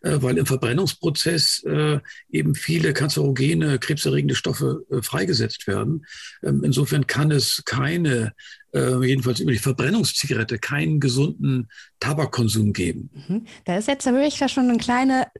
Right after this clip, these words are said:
Speaker 2: Schlupf-, ein kleines Schlupfloch höre ich da schon raus. Über die Verbrennungszigarette kann es keinen gesunden, ähm, Tabakkonsum geben. Kann es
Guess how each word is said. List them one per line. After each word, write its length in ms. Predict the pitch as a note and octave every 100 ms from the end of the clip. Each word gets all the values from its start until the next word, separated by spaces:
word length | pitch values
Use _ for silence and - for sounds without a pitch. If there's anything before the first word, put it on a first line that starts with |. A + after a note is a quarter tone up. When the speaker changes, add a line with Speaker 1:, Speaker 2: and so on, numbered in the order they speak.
| G3
Speaker 2:
Schlupf-, 440 | - A3+ C4+ -
ein 100 | G#3
kleines 260 | C4+ D4 C#4
Schlupfloch 420 | C#4+ - A#3+ B3
höre 100 | B3+
ich 100 | A#3+
da 80 | A3
schon 160 | A3
raus. 320 | G3+ F3+ F3
Über 200 | G#3 G3+
die 100 | G#3
Verbrennungszigarette 1200 | G#3+ A3+ - B3 C4+ G3+ D#3 - D#3+ D#3+ D3+ D#3
kann 240 | - - F#3+
es 160 | F3+
keinen 340 | - F#3+ F#3 F3+
gesunden, 680 | F3 E3+ F#3+ F3 F3 E3 E3
ähm, 380 | E3 E3 E3+ E3
Tabakkonsum 880 | G3 F#3 F3 - - F3+ D#3+ F3 E3
geben. 260 | D#3+ D#3 D#3 - -
Kann 240 | - E3+ G3
es 240 | G#3+ -